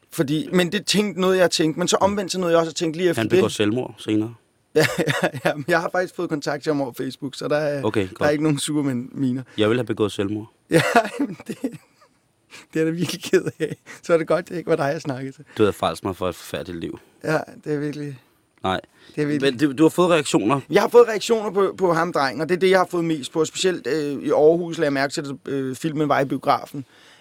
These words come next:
Speaker 1: at, øh, nu har, er det hele jo sendt, så nu kan folk så få at vide, at jeg dør til sidst i dokumentaren. Jeg bliver skudt. Øh, Dybvad har arrangeret et legemord af mig, og, og jeg dør simpelthen til sidst.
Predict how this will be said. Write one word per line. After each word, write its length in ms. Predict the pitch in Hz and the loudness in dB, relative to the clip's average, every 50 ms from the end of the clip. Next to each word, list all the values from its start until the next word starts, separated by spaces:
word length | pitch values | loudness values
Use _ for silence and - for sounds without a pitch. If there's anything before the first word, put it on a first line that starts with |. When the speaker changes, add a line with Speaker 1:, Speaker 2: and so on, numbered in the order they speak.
| _ _ _ | _ _ _
Speaker 1:
at, 280 | 143 143 143 - - - | 2 2 2 2 0 0
øh, 360 | 143 139 135 131 127 123 120 120 123 - | 0 2 2 2 2 0 -2 -4 -2 2
nu 100 | 151 151 | 2 2
har, 200 | 147 147 147 - | 4 4 2 2
er 120 | - 143 147 | 2 0 -2
det 100 | 151 147 | 0 2
hele 160 | 160 160 165 | 0 2 2
jo 80 | 156 131 | 0 0
sendt, 300 | - 170 165 - - - | 2 0 0 0 -2 -2
så 120 | 160 156 | -2 -2
nu 260 | 143 139 147 156 151 - _ _ | 0 0 -2 -4 -4 -8 _ _
kan 120 | - 160 | -4 -4
folk 240 | - - 151 120 120 | 0 0 0 0 0
så 80 | - 131 | -6 -6
få 100 | 127 143 | -4 -4
at 80 | 139 131 | -4 -2
vide, 180 | 139 147 151 | 0 0 0
at 100 | 143 139 | 2 2
jeg 160 | 147 143 - 180 | 2 2 4 4
dør 180 | 175 156 - | 4 4 2
til 120 | - 143 135 | 0 -2 -4
sidst 240 | - 165 156 - - | -2 -2 -4 -4 -4
i 40 | 147 | -4
dokumentaren. 460 | 143 131 131 123 120 123 139 131 135 | -4 -2 -2 -4 -2 -2 -2 -2 -2
Jeg 80 | 143 135 | -4 -6
bliver 100 | 139 131 | -4 -6
skudt. 320 | - - 185 190 185 - - - - - - - _ _ - | -6 -4 -4 -4 -6 -6 -14 -20 -20 -20 -20 -20 _ _ -8
Øh, 180 | - 139 135 - | -4 -4 -4 -2
Dybvad 220 | 156 151 - 156 156 | -4 -2 2 2 2
har 80 | 151 | 2
arrangeret 380 | 131 123 127 - - 160 143 131 | 2 0 0 -2 0 0 0 0
et 80 | 135 135 | 2 2
legemord 440 | 143 131 156 175 180 160 147 135 | 4 4 4 2 2 2 2 2
af 80 | 120 123 | 2 0
mig, 100 | 139 139 - - - - - - - _ - | -2 -4 -6 -10 -20 -20 -20 -20 -20 _ 2
og, 360 | - 151 151 147 143 - - | 6 6 8 8 8 6 6
og 120 | 135 147 | 4 4
jeg 120 | 143 143 - | 4 6 4
dør 160 | 185 180 151 | 4 4 4
simpelthen 240 | 139 175 156 139 131 | 0 -2 -4 -4 -4
til 100 | 143 139 | -4 -4
sidst. 400 | - - 185 185 - - - | -2 -2 -2 -4 -4 -6 -6